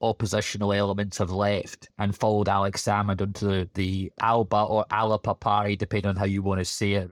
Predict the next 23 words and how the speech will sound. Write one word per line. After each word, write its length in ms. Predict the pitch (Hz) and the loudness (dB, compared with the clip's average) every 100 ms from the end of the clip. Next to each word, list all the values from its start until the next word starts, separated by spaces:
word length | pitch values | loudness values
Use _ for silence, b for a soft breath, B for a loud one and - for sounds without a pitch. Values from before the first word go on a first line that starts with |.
| _ | _
even 280 | 208 220 196 | 4 4 6
though 100 | 160 | 6
that 160 | 151 | 6
has 100 | 147 | 4
happened, 420 | 135 135 131 107 104 | 2 2 2 0 2
they 60 | |
would 140 | 107 101 | 2 2
probably 380 | 113 117 107 | 2 4 4
lose 580 | 101 107 101 87 95 - - | 4 2 2 -2 -6 -10 -6
some 140 | - 110 | 0 2
of 80 | |
the 80 | 95 | 2
big 240 | 90 101 - | 0 -2 -2
debates 440 | 101 98 87 - | -2 0 -2 -2
about 200 | 101 95 | -2 2
economics 680 | 101 95 98 95 92 95 - | 0 0 0 0 0 -2 -4
if 180 | - 98 | -2 -2
they 100 | - | -2
came 260 | 95 101 95 | -2 -2 0
down 240 | 92 95 | 0 0
to 180 | 87 95 | -2 -2
a 60 | 90 | 0
vote. 300 | 98 98 | 2 0